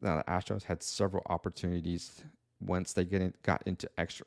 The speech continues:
innings to actually close this game out with the bases loaded, but were not able to. Kyle Seager, uh, would actually cap it off in the top of the eleventh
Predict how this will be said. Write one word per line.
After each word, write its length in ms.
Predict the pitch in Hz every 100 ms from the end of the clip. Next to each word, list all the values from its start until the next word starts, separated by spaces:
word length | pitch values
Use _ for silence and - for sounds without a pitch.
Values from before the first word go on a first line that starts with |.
| -
innings 240 | 85 92
to 100 | - -
actually 300 | - - 87
close 380 | - 87 90 -
this 180 | 90
game 280 | - 90 87 -
out 320 | 82 85 - - - - - - _ _
with 120 | - 104
the 80 |
bases 420 | 87 95 95 98 -
loaded, 280 | 101 101
but 240 | - - -
were 80 | 85
not 260 | 85 80 -
able 260 | 90 92
to. 280 | - 95 95 - _ _ _ - _ _ _ _ -
Kyle 200 | 120 107
Seager, 460 | - 113 110 104 - -
uh, 280 | 98 85 - 139 202 _ -
would 160 | 107 90
actually 520 | 90 98 - 95 92 - _ _
cap 240 | - 98 -
it 60 |
off 320 | 90 101 107 - _ -
in 80 | 92
the 60 |
top 240 | 90 98 87
of 40 |
the 140 | -
eleventh 420 | 87 92 95 -